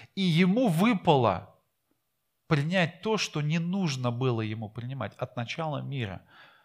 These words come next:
Но только из-за нашего греха, из-за нашего человеческого падения –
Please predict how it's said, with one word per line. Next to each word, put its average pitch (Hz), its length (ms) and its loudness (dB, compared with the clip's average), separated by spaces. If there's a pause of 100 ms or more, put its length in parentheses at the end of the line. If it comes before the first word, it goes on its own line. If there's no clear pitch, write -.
(360)
Но 147 240 0
только 185 440 2
из-за 139 260 4
нашего 151 460 0
греха, 131 400 -2
из-за 139 280 8
нашего 170 440 0
человеческого 143 760 -6
падения – 131 640 -4